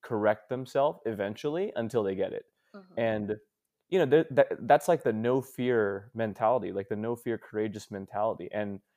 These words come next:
Speaker 1: um, that's also the growth mindset mentality, rather than having a fixed mindset of, like, "Well, it didn't work, so maybe I'm just the way I am, or maybe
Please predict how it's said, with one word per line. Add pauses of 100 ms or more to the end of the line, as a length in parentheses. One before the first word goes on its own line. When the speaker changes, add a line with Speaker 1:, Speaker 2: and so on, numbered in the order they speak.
(220)
Speaker 1:
um,
that's (480)
also
the
growth
mindset
mentality, (100)
rather
than (340)
having (340)
a
fixed
mindset
of,
like,
"Well,
it
didn't
work,
so
maybe
I'm
just
the
way
I
am,
or
maybe